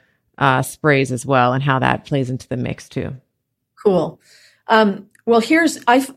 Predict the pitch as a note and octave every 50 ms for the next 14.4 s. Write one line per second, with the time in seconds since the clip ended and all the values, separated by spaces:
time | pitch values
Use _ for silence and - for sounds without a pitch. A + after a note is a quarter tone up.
0 | - A3 A#3 B3 A#3+ C#4+ C#4 C4 A3+ F#3+ F3+ G3 G3+ G3 - - A#3 A3+ G#3 -
1 | A3 G3+ G3 G3 F#3+ F#3 G3+ F#3 F3+ F3+ F3+ F3+ - - F#3+ F3+ - F#3 F3+ -
2 | F#3 F3+ F#3 E3+ E3+ E3+ - - F#3+ F3 F3+ - F#3+ F3+ F3+ G3 F#3 F#3 G3 F3+
3 | F3+ F3+ F3+ F3+ F3+ F3+ F3+ - F3+ E3+ E3 - - F3+ F3+ F#3+ G3+ G3+ G#3 G#3+
4 | A3 A3 A3 A3+ - _ _ _ _ _ _ - - G#3 G3 F#3 F3+ F3+ F3+ F3
5 | - - - - G3 F#3+ - F#3+ F#3 F3+ F3 E3 E3 F3+ F3 F3 E3+ E3+ E3+ E3+
6 | E3 E3 D#3+ - _ _ _ _ _ _ _ _ - G3 F#3+ F3+ F3 E3 D#3 D#3
7 | D#3+ D#3 A2+ E2 F3+ F3+ - _ _ _ _ _ _ _ _ _ - G3 F3+ F3
8 | F3 F3 F3 F#3 - G#3+ G#3+ - G#3+ G3+ - - - G3+ F#3+ F3+ F#3 - - F#3+
9 | G#3 - G3 G#3 G#3+ A3 G#3 - G#3 F#3 F3 - F#3+ G3 G3+ G3 - G3 F#3 F3+
10 | F3+ F3 F3 F3 - - - F#3 F3+ F3+ - G3 F3+ F#3 G3 F3+ F#3 F3+ E3+ E3+
11 | F3+ F3 F3+ E3+ F3 E3+ E3+ F3 E3+ F3 F3 E3 E3 D#3 D#3 - D3+ D#3 - G3
12 | F3+ F#3+ G3 G3 - - A3 F3+ - G3 F#3+ G3 F#3 F3+ F3+ F#3 F#3 F#3 F#3 F3
13 | F3+ F3 F3+ - G#3 F#3+ F3 F3+ - - G#3 G3 F#3+ F#3+ F#3 E3+ F3 F3+ F3 F3
14 | F3 F3+ E3 E3+ E3 F3+ F3+